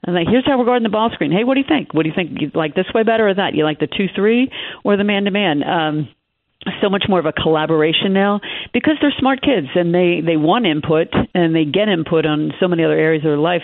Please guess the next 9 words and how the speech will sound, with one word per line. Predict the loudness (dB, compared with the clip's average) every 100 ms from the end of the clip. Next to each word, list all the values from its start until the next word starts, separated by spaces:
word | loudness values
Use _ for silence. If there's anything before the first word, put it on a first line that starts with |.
| -2
that | -2 -6 -14 -10 -6
it's | 0
unusual | 2 2 2 2 0 0
for |
them | -2 0
not | -2 -2
to | -2
have | 0 0
input. | 0 0 -2